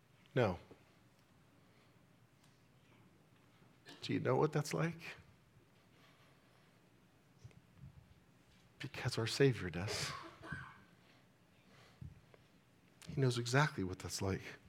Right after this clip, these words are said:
The author of Hebrew is letting us know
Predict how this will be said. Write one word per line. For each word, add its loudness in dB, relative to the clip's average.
The 10
author 8
of 2
Hebrew 2
is 2
letting 6
us 4
know 6